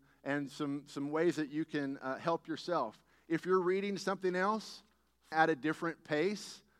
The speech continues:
go ahead and check it off. That's, that's part of it. If you are reading at a different pace,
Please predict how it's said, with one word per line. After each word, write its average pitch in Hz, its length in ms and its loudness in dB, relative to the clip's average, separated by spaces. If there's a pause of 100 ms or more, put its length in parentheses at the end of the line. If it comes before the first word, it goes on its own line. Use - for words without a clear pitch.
(400)
go 135 120 -2
ahead 139 180 0
and 151 80 -6
check 117 260 -2
it 139 80 2
off. 214 240 4 (720)
That's, 123 260 -8 (140)
that's 143 220 -2
part 175 260 2
of 120 60 -4
it. 110 160 -6
If 127 200 -2
you 185 380 -2 (240)
are 139 140 2
reading 175 320 0
at 160 180 6
a 160 60 4
different 156 480 -2
pace, 180 580 -2